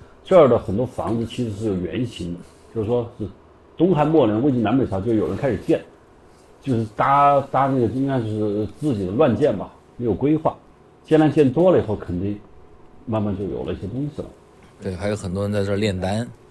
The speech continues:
Speaker 1: 嗯。
Speaker 2: 如果按照在南北朝时期的话，两晋南北朝时期其实是很流行的炼丹什么的。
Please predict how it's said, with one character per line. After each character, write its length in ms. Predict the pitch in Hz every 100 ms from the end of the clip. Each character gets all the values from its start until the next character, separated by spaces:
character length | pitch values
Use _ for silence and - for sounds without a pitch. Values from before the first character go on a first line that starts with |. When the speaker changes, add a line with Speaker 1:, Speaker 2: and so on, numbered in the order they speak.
| - - - 98
Speaker 1:
嗯。 180 | 98 90 269 - 185 127
Speaker 2:
如 80 | 107
果 60 |
按 140 | 104 107
照 240 | 101 95 92 - - - -
在 180 | 95 92
南 200 | 90 113
北 80 | 92
朝 200 | - 98
时 140 | 95
期 220 | - 95
的 80 | 87
话， 140 | 85
两 200 | 87 85
晋 100 | 95
南 140 | 110 107
北 80 | 98
朝 140 | 98
时 160 | 95 95
期 140 | 98
其 120 | 87 90
实 100 | 90
是 80 |
很 200 | 87 90
流 160 | 82 101
行 220 | 110 95
的 80 | 95
炼 240 | 104 92
丹 220 | 85 98 110
什 80 |
么 80 | -
的。 60 | -